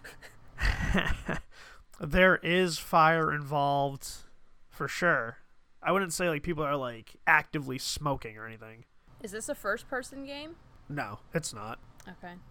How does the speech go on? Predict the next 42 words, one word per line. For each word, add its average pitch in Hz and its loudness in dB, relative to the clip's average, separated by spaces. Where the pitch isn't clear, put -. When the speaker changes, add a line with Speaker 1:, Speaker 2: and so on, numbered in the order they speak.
Speaker 1:
Well, 156 0
think 180 2
about 175 6
a 170 6
lot 156 6
of 151 0
death. - 0
There's 135 -4
a 127 -6
lot 135 2
of 143 -2
death 160 0
involved. 90 -12
Speaker 2:
Is 233 -6
the 240 0
death 240 2
related 233 -4
to 262 -6
the 214 -6
coughing? 185 -10
Speaker 1:
No, 123 2
they're, 170 8
they're 180 6
just 185 0
a 156 6
lot 165 10
of 147 2
both. - 2
<laughs> - -20
Speaker 2:
Okay, 190 2
so - -6
it's 233 -4
not 311 10
like 277 0
people 220 -2
get, 208 0
like, 196 0
a 208 -6
coughing 180 -4
disease 160 -16
and 160 -20
die 165 -10